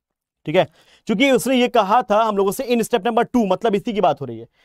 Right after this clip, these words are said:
इसका मतलब हम लोगों ने सही लिखा हुआ है, ग्यारह और बारहवें के बीच में, ठीक है।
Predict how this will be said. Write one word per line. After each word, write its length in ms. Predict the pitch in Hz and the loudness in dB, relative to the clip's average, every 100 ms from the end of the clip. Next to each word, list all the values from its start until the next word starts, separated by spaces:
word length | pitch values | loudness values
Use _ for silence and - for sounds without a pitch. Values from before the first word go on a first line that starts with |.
| - | -14
इसका 200 | - 220 | -2 0
मतलब 180 | 202 214 | 0 -2
हम 60 | |
लोगों 120 | 208 214 | 0 -4
ने 40 | |
सही 180 | - 190 | -4 -6
लिखा 220 | 160 131 | -6 -10
हुआ 160 | 117 - | -14 -14
है, 280 | _ - | _ -8
ग्यारह 220 | 147 165 185 | -2 0 0
और 100 | 175 | 0
बारहवें 280 | 147 156 | -2 -4
के 60 | 170 | -6
बीच 180 | 143 123 | -6 -10
में, 100 | 113 | -16
ठीक 140 | 117 | -12
है। 100 | 160 | -12